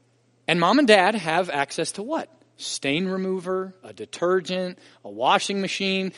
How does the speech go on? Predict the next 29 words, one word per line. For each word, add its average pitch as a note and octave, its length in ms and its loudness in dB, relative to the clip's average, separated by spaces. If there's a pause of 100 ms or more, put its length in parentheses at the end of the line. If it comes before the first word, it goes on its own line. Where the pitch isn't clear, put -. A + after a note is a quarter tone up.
(140)
whatever F3+ 360 6
tricks - 500 2
mom F#3+ 340 4
knows G3 440 6
to F3+ 120 0
get F#3 200 2
stains F#3+ 520 0
out, F3+ 280 4
'cause B2 160 -8
dad D#3 260 2
doesn't F3 240 -2
know E3+ 120 -6
most D#3+ 320 -6
of E3+ 100 -2
those. F3 400 -2 (2000)
And G3+ 160 6
so A#3 80 6
you A#3+ 180 8
understand C4 520 6
that G#3 100 6
only A3+ 300 8
they G#3+ 200 8
can B3 200 4
do E4+ 200 6
this. - 640 -2 (1000)
And E3 120 -8
that's G#3+ 180 -2
exactly G3 520 -4
what D3+ 240 -2